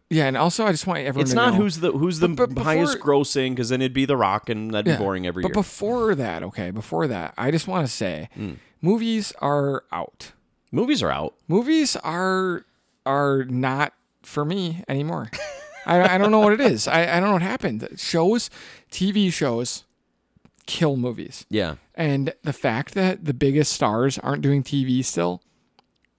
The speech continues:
Speaker 2: Well,
Speaker 1: is
Speaker 2: some are.
Speaker 1: weird.
Speaker 2: But here's, here's why. Do you know why? Because T V's not T V anymore. T V is, is prestige T V, the stuff we like,
Speaker 1: Mm-hmm.
Speaker 2: are long movies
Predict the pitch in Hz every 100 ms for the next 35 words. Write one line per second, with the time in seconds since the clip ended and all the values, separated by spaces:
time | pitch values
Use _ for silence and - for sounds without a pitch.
0 | _ - 143 139 233 165 202 110 92 135
1 | 135 143 135 117 101 92 - 135 - 233
2 | 233 190 _ - 113 160 202 160 127 -
3 | 104 147 95 80 107 110 98 113 127 -
4 | 110 - _ _ - 185 214 180 131 -
5 | 123 139 151 82 57 50 _ _ _ _
6 | _ - 156 151 160 107 117 104 - 113
7 | 101 - - 143 - 240 - 117 87 101
8 | 131 113 110 120 98 80 92 113 123 147
9 | _ _ - 110 107 98 101 101 110 78
10 | - -